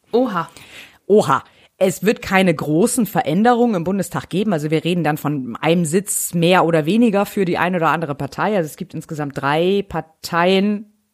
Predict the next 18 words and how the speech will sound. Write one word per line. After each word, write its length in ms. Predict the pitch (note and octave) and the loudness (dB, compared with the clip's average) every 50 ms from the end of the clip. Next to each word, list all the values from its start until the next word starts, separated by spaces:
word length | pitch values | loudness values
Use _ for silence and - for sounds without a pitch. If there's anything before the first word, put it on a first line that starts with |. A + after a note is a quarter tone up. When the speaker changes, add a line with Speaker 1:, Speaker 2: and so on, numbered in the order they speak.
| _ - | _ -8
Speaker 2:
ja, 400 | - D3 D#3+ E3 F3 F3+ F3 F3 - | -2 2 4 4 4 4 4 2 -2
vier, 280 | - - G3 G3 F#3+ - | -6 -8 -6 -4 -4 -4
drei 420 | - - - D#3 F3+ G3 G3+ F#3+ | -4 -2 0 2 2 4 2 2
realistisch, 720 | E3+ E3+ E3+ E3+ E3 E3 F#3 G#3+ - - F#3 E3+ - - | 0 0 0 2 2 2 0 -2 -4 -6 -6 -6 -6 -6
vier 540 | - - G#3+ G#3 G3+ F#3+ F#3 F3+ F3+ F3 - _ _ _ _ _ - | -6 -4 -4 0 2 2 2 2 0 -2 -8 _ _ _ _ _ -8
sehr 240 | E3+ D#3+ E3+ E3+ - | -4 -2 0 0 0
unwahrscheinlich, 760 | F3+ F#3+ F#3 F3+ - - F#3 F#3 F#3 F3+ F#3 F#3+ F#3+ - _ - - - - - - - - - _ | -2 -2 -4 -4 -4 -6 -8 -6 -4 -4 -4 -6 -6 -10 _ -20 -20 -20 -20 -20 -20 -20 -20 -20 _
ähm, 580 | - - F3+ E3+ E3+ E3 E3 E3 D#3+ D#3+ D#3+ D#3+ _ _ _ _ _ _ _ _ _ _ _ _ _ - | -2 0 2 2 2 2 0 0 -2 -4 -6 -8 _ _ _ _ _ _ _ _ _ _ _ _ _ -4
die 120 | F#3+ G3 | -2 -2
vielleicht 500 | F3+ - F#3+ E3+ E3 E3+ F#3+ G#3+ - - | -2 0 0 2 4 4 2 0 -2 -4
noch 180 | F#3+ E3+ - - | -6 -6 -4 -4
einen 120 | F3+ D#3+ | -6 -4
Sitz 480 | C#3+ F3 F#3 F#3 - - - - - _ _ _ _ _ _ _ _ _ _ - | -2 -4 -4 -4 -8 -12 -12 -12 -16 _ _ _ _ _ _ _ _ _ _ -8
mehr 240 | D3+ E3 E3+ F3 F3+ | -2 2 4 4 4
oder 160 | F3+ E3+ D#3 | 4 4 2
weniger 380 | F#3+ G3 G#3 G3+ F#3+ F#3+ F#3+ | 0 0 0 0 0 0 2
haben 380 | E3+ F3+ E3 D3+ D3+ D3 C#3+ C#3+ - | 2 2 2 2 0 -6 -10 -12 -6
könnten. 420 | - - F3+ F#3+ G3 - C4 C#4+ | 0 0 0 0 2 0 -2 -2